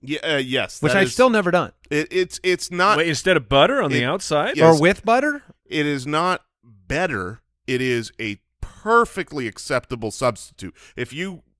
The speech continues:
Speaker 1: are going to make a grilled cheese
Speaker 2: Interesting.
Speaker 1: and you're like, "Oh, no, I don't have butter," or whatever, if you put mayo on there, it,
Speaker 2: It
Speaker 1: it
Speaker 2: grills
Speaker 1: works,
Speaker 2: the same.
Speaker 1: it grills the same and works
Speaker 3: Okay.
Speaker 2: Okay.
Speaker 1: perfectly.
Speaker 2: But no taste difference?
Speaker 1: Not really. Like,
Speaker 2: That's
Speaker 1: it,
Speaker 2: unfortunate.
Speaker 1: it, it's, it's, it's surprising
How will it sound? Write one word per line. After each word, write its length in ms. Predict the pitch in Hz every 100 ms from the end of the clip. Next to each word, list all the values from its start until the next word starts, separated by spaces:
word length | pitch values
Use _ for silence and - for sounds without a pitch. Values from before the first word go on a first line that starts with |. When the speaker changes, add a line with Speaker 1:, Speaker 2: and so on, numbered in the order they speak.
| _
Speaker 1:
are 160 | 117 139
going 200 | 147 160
to 80 | 143
make 180 | 143 127
a 60 |
grilled 240 | 123 135 127
cheese 260 | 156 123
Speaker 2:
Interesting. 400 | 117 110 - 90 _ _ -
Speaker 1:
and 400 | 135 131 123 120
you're 120 | 135
like, 180 | 139 127
"Oh, 160 | 160 165
no, 180 | 160 147
I 60 |
don't 100 | 135 139
have 140 | 123
butter," 200 | 147 143
or 40 |
whatever, 320 | 113 110 107 104
if 160 | 123
you 80 | 185
put 140 | 226
mayo 240 | 175 175 147
on 160 | 120
there, 180 | 113 101
it, 140 | 117 127
Speaker 2:
It 120 | 151
Speaker 1:
it 20 |
Speaker 2:
grills 380 | 143 156 175 160
Speaker 1:
works, 40 | -
Speaker 2:
the 120 | 120
same. 200 | - 104
Speaker 1:
it 140 | 131
grills 240 | 135 143 117
the 100 | 120
same 340 | 123 117 110
and 120 | 104
works 240 | 101 98 110
Speaker 3:
Okay. 380 | 113 - 98 90
Speaker 2:
Okay. 240 | 143 -
Speaker 1:
perfectly. 420 | 127 113 90 - -
Speaker 2:
But 160 | 156
no 140 | 156 170
taste 340 | - 185 -
difference? 460 | 247 262 254 - _ _ _ 123
Speaker 1:
Not 380 | 151 233 247
really. 380 | 160 185 196 120
Like, 120 | 120
Speaker 2:
That's 160 | 160 165
Speaker 1:
it, 40 |
Speaker 2:
unfortunate. 480 | 147 - 117 165 190
Speaker 1:
it, 60 | 170
it's, 340 | 175 - - -
it's, 440 | 160 - - -
it's 180 | 147 -
surprising 920 | 151 - 160 156 175 170 156 127 120